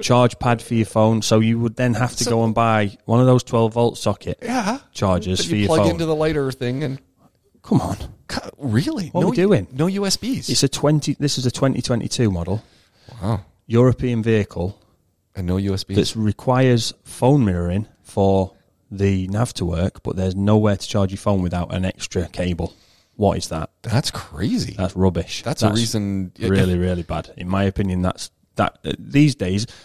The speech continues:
Speaker 1: that kind of car, that kind of size, is the sort of car that you push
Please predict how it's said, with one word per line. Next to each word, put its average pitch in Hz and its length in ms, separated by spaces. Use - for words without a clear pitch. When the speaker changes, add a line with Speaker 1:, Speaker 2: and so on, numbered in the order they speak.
Speaker 1:
that 156 220
kind 156 220
of 139 100
car, 98 240
that 107 180
kind 107 180
of 101 100
size, 85 400
is 95 160
the 92 100
sort 127 300
of - 120
car 104 280
that 87 80
you 92 100
push 98 500